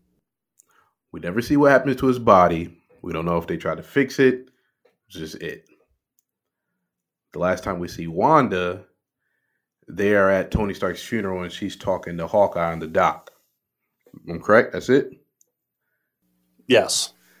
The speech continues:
Speaker 1: So this thing starts off, they are newly married and heading into, was it West, Westview?
Speaker 2: Yes.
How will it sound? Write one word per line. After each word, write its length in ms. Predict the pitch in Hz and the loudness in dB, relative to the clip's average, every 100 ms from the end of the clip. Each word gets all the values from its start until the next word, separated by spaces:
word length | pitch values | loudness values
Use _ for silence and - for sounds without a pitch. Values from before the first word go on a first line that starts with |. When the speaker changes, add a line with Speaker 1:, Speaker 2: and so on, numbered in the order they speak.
| _ _ _ _ _ _ _ _ _ _ | _ _ _ _ _ _ _ _ _ _
Speaker 1:
So 480 | - - 110 101 98 | -10 0 2 4 2
this 380 | 92 135 190 190 | 4 8 8 6
thing 220 | 135 117 | 2 2
starts 400 | - 117 98 - | 0 2 2 0
off, 340 | 107 98 - | 0 0 -2
they 240 | 95 101 104 | -6 0 2
are 180 | 95 90 | 2 0
newly 380 | 104 143 156 | 2 6 6
married 680 | 143 117 107 104 101 110 - - _ _ _ _ - | 6 4 4 2 0 -6 -10 -18 _ _ _ _ -10
and 120 | 95 | -8
heading 320 | 110 117 110 | -2 0 0
into, 380 | 107 98 - 98 | -2 -4 -6 -6
was 220 | 92 87 | -4 -6
it 120 | 80 | -10
West, 480 | 85 90 139 - - _ _ _ - | -8 -2 0 -2 -16 _ _ _ -8
Westview? 500 | 156 151 170 202 226 _ _ _ _ _ _ _ _ _ - | -8 -4 -4 -4 -6 _ _ _ _ _ _ _ _ _ 2
Speaker 2:
Yes. 400 | 110 98 - - | 2 4 -2 -8